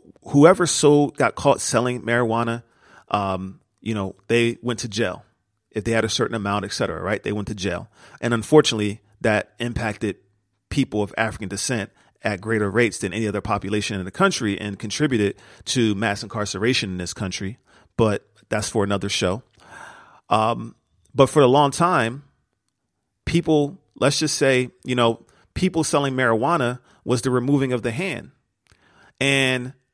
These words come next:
within the current, within the previous system, and it's still currently in most states, when you remove your hand and that slinky bounces up and down, that's representative of people having to go to jail or, you know, various things, various dysfunctions from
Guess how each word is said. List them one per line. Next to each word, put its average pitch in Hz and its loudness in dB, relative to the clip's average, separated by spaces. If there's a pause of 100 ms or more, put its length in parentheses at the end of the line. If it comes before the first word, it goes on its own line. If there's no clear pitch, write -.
(240)
within 135 2
the 120 0
current, 220 0 (160)
within 147 2
the 135 -2
previous 180 0
system, 135 -2
and 131 -4
it's - -4
still 180 0
currently 170 -2
in 120 -4
most 143 2
states, - -2 (480)
when 135 0
you 139 0
remove 143 2
your 143 0
hand 147 -2 (160)
and 131 -2
that 156 0
slinky 175 0
bounces 143 -2
up 139 -2
and 117 -6
down, 160 0
that's 143 0
representative 135 0
of 123 -6
people 143 -2
having 120 -2
to 110 -6
go 104 -2
to 98 -4
jail 147 0 (300)
or, 110 0
you 127 -8
know, 113 -4
various 120 2
things, 123 -4
various 135 0
dysfunctions 131 -4
from 110 -4